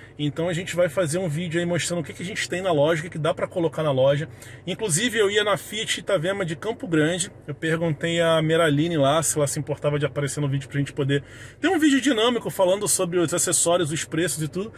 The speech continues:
Ela morre de vergonha, ela tem vergonha de aparecer no vídeo. Então eu resolvi fazer diferente. Eu vim aqui em Nova Iguaçu, porque aqui em Nova Iguaçu a gente tem uma frota maior de Fiat Pulse, temos todos,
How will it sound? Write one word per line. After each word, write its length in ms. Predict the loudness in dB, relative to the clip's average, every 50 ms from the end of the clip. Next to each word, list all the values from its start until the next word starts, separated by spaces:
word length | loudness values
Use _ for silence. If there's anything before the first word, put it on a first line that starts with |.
| -18 -20 -20 -14 -6
Ela 160 | 0 2 2
morre 300 | 4 4 4 4 2 2
de 80 | -2 0
vergonha, 380 | 0 0 2 2 2 2 2 2
ela 100 | 2 0
tem 140 | 0 0
vergonha 440 | 0 2 0 2 0 0 0 0 0
de 60 | -2
aparecer 400 | -2 -2 -2 -2 -2 -2 -2 -2
no 100 | -2 -2
vídeo. 320 | -2 -2 -2 -4 -6 -8 -12 -14 -16 -18 -18 -18 -20 -20 -18 -12
Então 260 | -10 -8 -2 0 2 2
eu 40 |
resolvi 280 | 2 2 0 0 -2 0
fazer 220 | 0 0 0 0
diferente. 540 | 0 0 2 4 4 6 6 4 2 2 0
Eu 60 | -2
vim 160 | -2 0 0 0
aqui 180 | 0 -2 -4
em 60 | 0
Nova 180 | 2 2 2 2
Iguaçu, 320 | 2 2 2 2 0 -2
porque 200 | -6 -8 -6 -6
aqui 160 | -6 -6 -4 -4
em 20 |
Nova 180 | -4 -4 -4 -2
Iguaçu 480 | -2 0 0 0 0 0 0 -2 -4 -6 -14 -20 -20 -20 -20 -20 -20 -20 -20 -12 -12 -12 -10
a 140 | -8 -6 -6
gente 260 | -4 -6 -6 -8 -10
tem 160 | -8 -8 -6
uma 400 | -6 -6 -6 -4 0 4 4 4
frota 420 | 2 0 0 2 2 2 2 2 0
maior 400 | 2 4 4 4 4 4 4 2
de 120 | 0 -4
Fiat 320 | -4 -2 -2 -2 -2 -4 -8
Pulse, 280 | -4 -4 -4 -4 -4
temos 280 | -4 -2 -2 -2 -4 -4
todos, 400 | -6 -4 -4 -4 -4 -4 -4